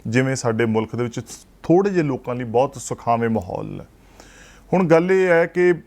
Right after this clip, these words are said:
ਸਰਕਾਰ ਨੇ ਤੁਹਾਨੂੰ ਉਹ ਐਕਟ ਬਣਾ ਕੇ ਦੇ ਦਿੱਤਾ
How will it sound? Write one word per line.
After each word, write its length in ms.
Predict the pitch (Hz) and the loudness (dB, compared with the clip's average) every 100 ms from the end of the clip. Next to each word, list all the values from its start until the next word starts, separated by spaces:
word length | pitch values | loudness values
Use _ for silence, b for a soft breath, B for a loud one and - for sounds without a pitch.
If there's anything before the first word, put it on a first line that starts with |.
| _ | _
ਸਰਕਾਰ 720 | - - 139 - 139 143 156 | -10 -2 -2 4 6 6 4
ਨੇ 160 | 165 160 | 0 -4
ਤੁਹਾਨੂੰ 380 | 143 147 147 | -6 -6 -4
ਉਹ 440 | 135 113 131 131 139 - _ _ _ - - - | -4 0 0 0 -4 -16 _ _ _ -20 -10 -2
ਐਕਟ 240 | 135 - | -2 0
ਬਣਾ 280 | 139 123 117 | 2 4 2
ਕੇ 160 | 117 117 | 0 -2
ਦੇ 240 | 110 110 | 0 0
ਦਿੱਤਾ 420 | 104 98 80 80 | -2 -8 -14 -18